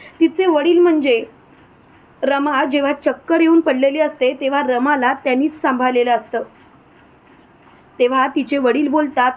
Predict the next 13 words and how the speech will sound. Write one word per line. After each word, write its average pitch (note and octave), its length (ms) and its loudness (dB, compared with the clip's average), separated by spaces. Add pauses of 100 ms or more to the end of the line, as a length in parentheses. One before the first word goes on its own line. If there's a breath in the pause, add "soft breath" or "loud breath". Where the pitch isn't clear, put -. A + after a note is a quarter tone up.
"वा, B3 280 0 (360)
आली C#4 280 2
माझी D4+ 420 0 (220)
मुलगी." C4 420 -2 (920 loud breath)
तेव्हा C4 200 0
लगेच C4+ 420 -2
रमा B3 280 0
बोलते, C4+ 420 -2
"बाबा, A#3+ 420 0
मला C#4+ 260 -2
तुमच्याशी C#4 560 0
बोलायचं C4+ 580 -2
आहे, B3+ 220 0